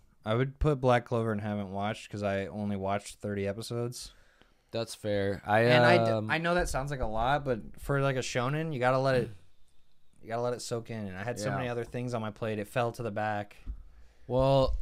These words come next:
Speaker 2: I'll tell ya, I am watching it in tandem with a lot of other shonens right now,
Speaker 1: Mm.
Speaker 2: Bleach being one of them, uh, JoJo's,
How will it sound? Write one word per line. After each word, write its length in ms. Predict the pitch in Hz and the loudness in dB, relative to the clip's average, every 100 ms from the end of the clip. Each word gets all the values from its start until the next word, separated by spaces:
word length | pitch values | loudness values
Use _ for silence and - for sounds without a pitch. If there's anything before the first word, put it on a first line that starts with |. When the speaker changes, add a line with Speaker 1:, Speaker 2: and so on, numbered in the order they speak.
| - - | -4 0
Speaker 2:
I'll 100 | 123 | 0
tell 240 | - 139 135 | 4 4 6
ya, 220 | 135 131 | 6 6
I 140 | 120 | 6
am 500 | 117 120 123 123 120 - - | 4 2 2 0 -4 -8 -6
watching 440 | 110 113 - 120 | 2 2 2 -4
it 220 | 113 110 | -2 -4
in 160 | 104 104 | -4 -6
tandem 640 | - 98 98 104 107 107 - | -4 -2 -2 0 -2 -4 -8
with 520 | 98 98 98 95 92 | -6 -4 -2 -4 -6
a 80 | 98 | -4
lot 260 | 95 95 95 | 0 0 0
of 80 | 85 | -2
other 580 | 92 95 98 98 98 - | 0 0 0 -2 -6 -12
shonens 560 | - 104 98 98 98 107 | -8 -4 -2 -2 -2 -2
right 180 | 101 104 | -2 -2
now, 400 | 98 98 98 95 | -2 -2 -2 -6
Speaker 1:
Mm. 40 | 92 | -6
Speaker 2:
Bleach 320 | 98 98 - | -6 -6 -6
being 240 | 101 98 95 | -6 -4 -4
one 140 | 95 | -6
of 140 | 90 | -6
them, 420 | 98 98 95 98 101 - | -4 -4 -4 -6 -10 -10
uh, 320 | 92 92 95 | -6 -4 -4
JoJo's, 960 | 92 101 98 101 101 95 95 95 - | -4 -2 -2 -2 -2 -2 -2 -4 -10